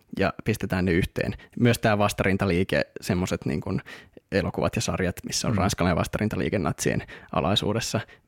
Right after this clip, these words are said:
Speaker 1: M-, tää on aivan ke-, hullu juttu, että D D R:ssä, Itä-Saksassa on joku <laughs> ranskalainen vastarintaliike
Speaker 2: Niin.
Speaker 1: ja niinku tällaista, että
Speaker 2: Vai oliko se rajalla sitten? Mä en oo ihan messissä tosta niinku kartasta aina, missä noi menee. Mut tota, se mitä piti sanoa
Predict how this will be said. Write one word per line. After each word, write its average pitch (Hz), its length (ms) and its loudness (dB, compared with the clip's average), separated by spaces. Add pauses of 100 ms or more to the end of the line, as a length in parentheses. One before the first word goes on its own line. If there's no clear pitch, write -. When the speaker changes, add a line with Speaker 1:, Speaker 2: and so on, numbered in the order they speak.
Speaker 1:
M-, 107 80 0 (180)
tää 135 180 6
on 127 180 6
aivan 139 160 6
ke-, - 320 2 (320)
hullu 135 200 8
juttu, 117 220 6
että 95 200 2
D 113 120 6
D 101 160 6
R:ssä, - 280 0
Itä-Saksassa 110 580 2
on 107 60 6
joku 113 120 6 (340)
<laughs> 143 240 8
ranskalainen 120 520 6
vastarintaliike 113 680 4
Speaker 2:
Niin. 143 180 6 (340)
Speaker 1:
ja 107 100 2
niinku 107 220 2
tällaista, 110 520 2
että 107 320 2
Speaker 2:
Vai 104 100 4
oliko 104 220 4
se 104 100 4
rajalla 98 460 6
sitten? 101 340 -2
Mä 113 120 6
en 110 60 6
oo 113 60 8
ihan 117 180 6
messissä 107 420 2
tosta - 220 -2
niinku 92 140 2
kartasta 95 560 0
aina, 78 160 -2
missä - 260 -6
noi 80 140 2
menee. 85 300 0 (400)
Mut 120 160 4
tota, 127 320 4 (200)
se - 120 2
mitä 175 220 4
piti 107 220 2
sanoa 139 440 6